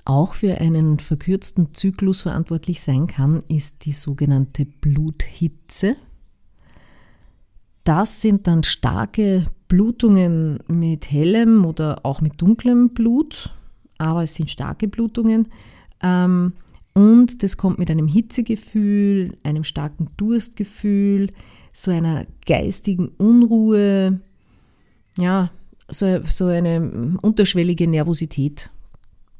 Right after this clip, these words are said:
damit und oft mit Hautthemen. Also bei Bluthitze sind's oft, ähm, Hautthemen auch, rote, juckende Ausschläge zum Beispiel können da auf,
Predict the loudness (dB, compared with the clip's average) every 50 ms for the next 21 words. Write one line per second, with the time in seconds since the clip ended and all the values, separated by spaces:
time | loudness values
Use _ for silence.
0 | -20 -20 -20 -12 -6 -4 -2 -2 -2 -2 -4 -4 -2 -2 -2 0 0 0 0 0
1 | 0 -2 0 0 0 0 0 -2 0 0 0 0 -2 -6 -14 -10 -6 -6 -4 -4
2 | -4 -6 -6 -8 -8 -8 -6 -6 -4 -6 -4 -4 -2 -2 0 0 0 0 -2 -2
3 | -2 0 0 -2 -2 -2 -4 -4 -4 -6 -8 -6 -4 -4 -4 -4 -4 -4 -6 -6
4 | -6 -6 -8 -8 -10 -12 -16 -18 -12 -8 -6 -4 -4 -2 -4 -4 -4 -6 -6 -4
5 | -4 -4 -4 -6 -8 -6 -4 -2 0 0 0 0 0 0 0 0 0 -2 -4 -8
6 | -12 -20 -20 -20 -20 -20 -20 -20 -12 -6 -4 -4 -4 -2 -2 0 0 0 -2 -4
7 | -4 -4 -2 -2 -2 -4 -4 -6 -6 -6 -8 -6 -6 -4 -4 -4 -6 -6 -6 -8
8 | -6 -6 -6 -8 -10 -10 -10 -8 -8 -8 -10 -12 -20 -20 -20 -20 -14 -6 -4 -2
9 | 0 0 0 -2 -4 -4 -4 -6 -6 -6 -8 -10